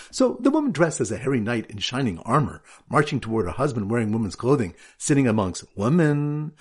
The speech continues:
was approached by a Suffolk Tamei Nazir looking for someone to become a Nazir and help him out, because he got too confused trying to bring his Karbanos piecemeal instead," which reminds us, Ben Zoma rejects Rabbi Yeshua's approach.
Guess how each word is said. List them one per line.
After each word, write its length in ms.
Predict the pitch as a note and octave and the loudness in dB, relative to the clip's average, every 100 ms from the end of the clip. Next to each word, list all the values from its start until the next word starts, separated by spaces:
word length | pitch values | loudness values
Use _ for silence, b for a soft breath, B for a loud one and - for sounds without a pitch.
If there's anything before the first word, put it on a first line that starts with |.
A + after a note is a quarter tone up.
| B - | B 0
was 140 | E3 | 4
approached 360 | D3 - G#3+ - | 4 6 4 6
by 120 | G2+ | 0
a 60 | F#2 | 0
Suffolk 420 | - F#3 D3+ - | 0 2 2 0
Tamei 280 | D3 D3+ F#2+ | 0 0 0
Nazir 300 | A2 A#3 D3 | 0 0 0
looking 240 | F3 B3 | 0 2
for 100 | C3 | 2
someone 240 | A#2+ C3+ A#2+ | 2 0 0
to 60 | |
become 260 | A#2+ A2 G2 | -2 -2 -4
a 60 | |
Nazir 420 | F2+ G3 A3+ D#3+ - b - | 2 2 2 0 -2 b -2
and 120 | F3+ | 2
help 200 | B2 C3 | 2 4
him 120 | D#3+ | 6
out, 360 | A#3 C4+ - - b b | 6 4 -2 -14 b b
because 280 | A#2 B2 G#2 | -4 -2 0
he 100 | B3+ | 4
got 260 | A#2+ F#2+ - | 4 2 -2
too 220 | - - | 2 4
confused 440 | B3+ A2+ A#3 G#3+ | 2 2 2 2
trying 200 | D#3 D#3 | 0 0
to 40 | C#3+ | 0
bring 140 | F3+ | 0
his 120 | F3 | 2
Karbanos 520 | F3+ E3 C4 A3 - | 2 6 6 6 4
piecemeal 640 | B3 C#4 G3+ C3 B2+ D3+ _ _ _ | 2 0 2 2 2 -2 _ _ _
instead," 520 | G2 F2+ - G2 G#2 | -8 -8 -4 -2 0
which 140 | G#2 - | -2 -2
reminds 340 | A#2+ G3+ A3 | 0 0 0
us, 200 | - - B B B - | -4 -12 B B B 0
Ben 140 | D#3+ | 2
Zoma 260 | D3+ A#3+ B3 | 4 4 6
rejects 360 | C3+ E3+ D#3+ | 4 2 0
Rabbi 120 | A#2+ A2 | -4 -4
Yeshua's 320 | - A#2 F#2 | 0 -2 -2
approach. 480 | - - E3+ - | -4 2 2 2